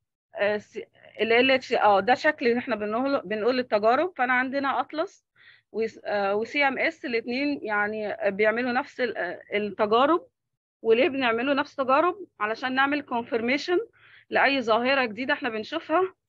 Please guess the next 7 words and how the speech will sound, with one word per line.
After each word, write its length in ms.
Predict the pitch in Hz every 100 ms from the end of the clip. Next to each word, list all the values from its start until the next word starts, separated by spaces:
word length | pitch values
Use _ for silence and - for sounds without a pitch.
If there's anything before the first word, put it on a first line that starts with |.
| _ _ -
أو 340 | 240 294 277 190
particle 440 | 247 269 - 247
جديد. 420 | 208 196 185 - _ _ _ _ _ _ _ - _ _ _ _ _ 220
ال 180 | 226
ال 160 | 240 285
اتش 220 | 302 302
سي 440 | 285 302 302 294